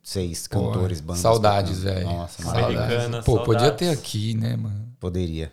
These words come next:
Speaker 2: é um
Speaker 1: poderia.
Speaker 2: bagulho que, que faz falta.
Speaker 1: Sim, muito. No, eu fui pro Brasil há dois anos
Speaker 3: É.
Speaker 1: atrás, eu, eu fui pro Farraial, foi bem na época do Farraial,
Speaker 2: É
Speaker 1: aí
Speaker 2: mesmo?
Speaker 1: eu fui de novo, é. Que coisa maravilhosa. E então é porque eu tinha mais afinidade mesmo, apesar de gostar de,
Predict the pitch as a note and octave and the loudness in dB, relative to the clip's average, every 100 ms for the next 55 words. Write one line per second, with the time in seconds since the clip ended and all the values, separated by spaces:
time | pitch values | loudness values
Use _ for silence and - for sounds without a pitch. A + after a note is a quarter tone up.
0 | _ _ _ - B2+ B2+ B2 C3 C3+ - | _ _ _ -6 2 4 4 0 -8 -12
1 | - C3 - A2 G#2+ G2 F2+ - _ - | 4 4 6 6 6 2 -4 -8 _ -8
2 | F2+ G2+ A#2+ A2 C3 - E2+ - _ _ | -2 2 4 4 0 -6 -12 -14 _ _
3 | F#2 G2 A#2+ C3+ C#3 F#3+ F3 D#3 C#3 D3 | -12 -8 2 2 2 -2 0 2 4 6
4 | C3+ C3+ C3 C3 C3 B2 A#2+ B2 D#3+ E3+ | 6 6 6 4 4 4 6 4 2 -2
5 | D3 E3 E3 D#3 C#3+ D#3 C#3+ A2+ G#2+ G2+ | -2 -6 -6 -2 2 6 8 6 2 -2
6 | F2+ G2+ A#2+ - C3 - B2 C#3 C3 A#2 | 0 2 0 0 -6 0 2 4 6 6
7 | B2 C#3 B2 F2 G2 E2+ D#2+ D#2+ _ _ | 6 6 2 -2 -4 -6 -6 -12 _ _
8 | _ _ _ _ _ - - E2 E2 D#2+ | _ _ _ _ _ -14 -8 -6 -4 -4
9 | D2 D2+ D2 D2 _ _ _ _ _ _ | -4 -6 -6 -8 _ _ _ _ _ _
10 | _ _ C3 C#3+ C#3 C#3 C3+ C3 C3 C#3+ | _ _ 2 4 4 4 4 4 2 4
11 | G3 G#3+ - C4+ C4 B3 A#3+ B3 B3+ C4 | 4 4 0 0 0 2 2 2 2 4
12 | A3 G3+ F#3 D3+ D3+ B2+ C3 D3 D#3 D3+ | 8 8 6 2 2 2 6 6 6 -2
13 | - C3+ C#3+ C3 | 4 4 4 -4